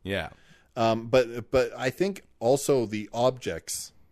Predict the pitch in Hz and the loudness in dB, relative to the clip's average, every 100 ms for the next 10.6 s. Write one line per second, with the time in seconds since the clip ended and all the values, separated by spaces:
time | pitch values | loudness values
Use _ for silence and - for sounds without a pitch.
0 | _ 107 98 - 123 127 117 92 87 87 | _ -6 -2 0 2 4 2 0 -6 -8
1 | - 98 - - 110 117 117 98 90 85 | -8 -6 -8 -2 0 2 2 0 -2 -6
2 | 82 78 82 78 - 104 104 87 69 - | -10 -12 -14 -16 -10 0 2 2 -2 -12
3 | - 107 98 90 87 82 - _ _ _ | -8 -4 -2 -2 -4 -8 -14 _ _ _
4 | _ - - 101 113 147 135 113 98 - | _ -20 -12 2 6 8 8 6 2 -2
5 | - _ _ _ _ _ _ _ _ _ | -18 _ _ _ _ _ _ _ _ _
6 | 101 110 135 113 95 98 - 135 143 120 | -6 2 2 2 -2 -6 0 2 2 0
7 | - 131 127 98 85 90 - _ - _ | -2 -2 0 -2 -4 -10 -12 _ -20 _
8 | _ _ 120 104 - - - - 117 107 | _ _ -6 -6 -6 -12 -14 -6 -4 -2
9 | 101 131 139 120 101 98 90 120 117 104 | -2 -2 -2 -2 -4 -6 -6 -4 -4 -4
10 | 95 - - 107 90 78 | -6 -8 -2 -2 -2 -6